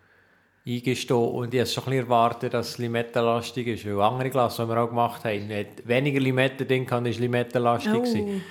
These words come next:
Speaker 1: Aber könntest du dir vorstellen, als mit weniger Limette, als das gleich eine feine Glasse ist, so eine Bierglasse?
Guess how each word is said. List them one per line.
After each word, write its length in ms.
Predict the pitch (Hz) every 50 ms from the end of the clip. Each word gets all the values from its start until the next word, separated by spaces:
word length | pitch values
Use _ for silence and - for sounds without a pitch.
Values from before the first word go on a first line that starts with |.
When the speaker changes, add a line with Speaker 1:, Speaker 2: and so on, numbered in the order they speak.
| - - - - - _ - - - -
Speaker 1:
Aber 240 | 127 127 127 - -
könntest 320 | - - 135 127 - -
du 40 | 113
dir 60 | -
vorstellen, 480 | - 131 147 151 147 - 147 147 147 151
als 280 | 143 - 123 120 - -
mit 220 | 120 120 110 110
weniger 320 | 123 139 156 175 175 165
Limette, 680 | 156 139 135 131 135 151 165 - - - 165 180 196 165 - - - - - _ _ _ _ _ _ -
als 200 | - 123 117 -
das 160 | 135 123 -
gleich 240 | - 170 170 170 -
eine 140 | 139 127 107
feine 420 | - - - 139 143 170 185 196
Glasse 460 | 185 - 170 175 180 175 - - -
ist, 300 | 170 147 117 101 - - -
so 60 | -
eine 120 | 117 117 107
Bierglasse? 760 | 113 117 120 123 123 - - 107 90 87 - - - - 92